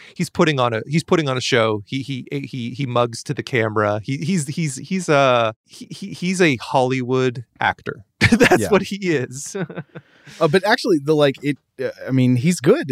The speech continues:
Speaker 2: in there.
Speaker 1: Yeah.
Speaker 2: In some of his comedic scenes in Head, he's legitimately hilarious. Like the scene where he's fighting the Coke machine is, uh,
Speaker 1: <laughs>
Speaker 2: I was laughing out loud.
Speaker 1: Definitely.
Speaker 2: Um, but, uh,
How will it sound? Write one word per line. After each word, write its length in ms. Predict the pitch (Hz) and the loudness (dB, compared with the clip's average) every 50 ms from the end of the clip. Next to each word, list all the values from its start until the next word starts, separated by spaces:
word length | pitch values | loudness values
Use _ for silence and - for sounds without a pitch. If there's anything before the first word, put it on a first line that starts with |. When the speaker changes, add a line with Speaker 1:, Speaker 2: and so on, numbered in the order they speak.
| 120 120 | -4 -2
Speaker 2:
in 280 | 131 135 131 135 135 127 | 0 0 2 2 2 2
there. 260 | 135 135 143 147 147 131 | 2 2 2 2 2 0
Speaker 1:
Yeah. 80 | 127 127 | 0 0
Speaker 2:
In 80 | 135 | 0
some 200 | 127 - 165 175 | 2 2 2 2
of 100 | 208 214 | 2 2
his 140 | - 165 - | 0 -2 0
comedic 400 | - 151 135 123 127 147 160 131 | 0 2 4 4 4 4 2 0
scenes 460 | - - - 127 131 135 139 135 123 | -2 0 2 4 4 4 4 2 0
in 120 | 123 110 104 | 0 -2 0
Head, 280 | 101 131 139 135 113 | 2 4 4 4 4
he's 260 | 107 123 123 117 107 113 | 2 0 -2 -2 -2 -2
legitimately 760 | 117 110 113 107 101 110 120 127 127 113 107 95 113 110 104 | -2 -2 -2 -2 -2 0 2 2 2 2 0 0 -2 -2 0
hilarious. 640 | 104 110 98 95 95 101 98 95 92 87 85 - - | 0 0 0 2 4 4 4 2 2 0 -4 -2 -2
Like 160 | 123 104 - | -2 -2 -2
the 80 | - 110 | -4 -4
scene 240 | - - 127 110 107 | 0 2 2 2 4
where 120 | 113 110 | 2 2
he's 180 | 117 120 110 - | 2 0 -2 0
fighting 400 | - 117 104 107 110 110 107 98 | 2 2 2 4 2 0 -2 -2
the 80 | 98 | -4
Coke 340 | - - 110 101 95 - - | -6 -4 -4 -4 -4 -4 -4
machine 540 | 113 104 - - 107 95 92 90 90 90 90 | -4 -4 -2 -2 -2 -2 -2 -2 -2 -2 -2
is, 180 | 92 95 90 - - - - | -2 -2 -2 -2 -4 -4 -4
uh, 280 | 202 110 95 92 95 95 - - | -4 -2 -2 -2 -2 -4 -6 -8
Speaker 1:
<laughs> 60 | - | -2
Speaker 2:
I 100 | 104 107 | -2 0
was 160 | 104 107 101 | 0 0 0
laughing 380 | 107 104 98 95 - - 101 90 | 0 0 0 -2 -2 -4 -6 -6
out 160 | 85 - - | -8 -10 -10
loud. 360 | 92 92 87 85 90 101 - _ _ - - _ _ - - - | -8 -8 -6 -6 -6 -8 -8 _ _ -20 -20 _ _ -20 -16 -14
Speaker 1:
Definitely. 440 | - - - 110 104 107 107 113 117 _ _ _ _ _ _ _ - | -12 -12 -10 -12 -10 -10 -10 -10 -12 _ _ _ _ _ _ _ 0
Speaker 2:
Um, 360 | 147 139 135 135 131 131 123 - _ _ _ - | 2 4 4 4 2 0 -2 -8 _ _ _ -8
but, 220 | - 160 139 170 175 - | -4 4 4 4 4 4
uh, 140 | 156 156 147 | 2 0 0